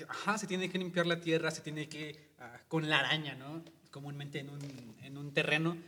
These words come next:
ah, pasan la araña y quitan un buen de basura, quitan un buen de cosas. Y ahí es cuando, ah, quizá entra Dios con nosotros limpiando todo el terreno que tenemos en nuestro corazón.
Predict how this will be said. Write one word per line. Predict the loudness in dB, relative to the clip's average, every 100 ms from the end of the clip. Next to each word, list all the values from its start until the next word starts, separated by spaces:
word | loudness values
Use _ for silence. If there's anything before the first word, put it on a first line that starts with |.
| -18 -16
ah, | -14 -4
pasan | -2 4 6
la | 10
araña | 10 10 6
y | 2
quitan | -2 0 2
un | 2
buen | 2 4
de | 4
basura, | 0 0 -4 -4
quitan | -4 -4 -4
un | -2
buen | 0 0
de | -4
cosas. | -6 -8 -12 -18 _ _ -8
Y | 0
ahí | 4
es | 4
cuando, | 2 0 2 -2 -4 -16 _ -18
ah, | -14
quizá | -8 -4
entra | 4 6 6
Dios | 4
con | 2 0
nosotros | -2 -4 -2 -2 -6 -20 _ -8
limpiando | -6 0 4 4 4
todo | 2
el | 0 -2
terreno | -4 -4 -6
que | -12
tenemos | -12 -12 -12 -14 -14
en |
nuestro | -14 -14
corazón. | -12 -12 -14